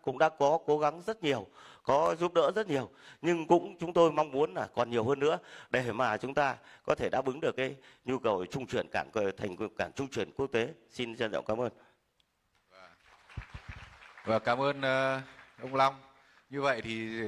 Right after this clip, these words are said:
Speaker 2: trong cái việc mà, ờ, xây dựng và phát triển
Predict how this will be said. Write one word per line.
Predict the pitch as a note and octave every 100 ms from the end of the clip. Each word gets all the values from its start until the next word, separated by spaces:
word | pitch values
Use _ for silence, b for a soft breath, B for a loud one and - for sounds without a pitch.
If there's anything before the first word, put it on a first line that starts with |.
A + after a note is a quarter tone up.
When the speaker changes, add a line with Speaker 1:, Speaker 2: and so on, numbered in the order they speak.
| G#2
Speaker 2:
trong | - C3+
cái | C3 C3+
việc | C#3 -
mà, | G#2+ G2+ G2 G2
ờ, | G2+ G2 F#2+ - _
xây | - C#3+ D3
dựng | D3+ B2 - _ _
và | G2
phát | - D3
triển | C#3+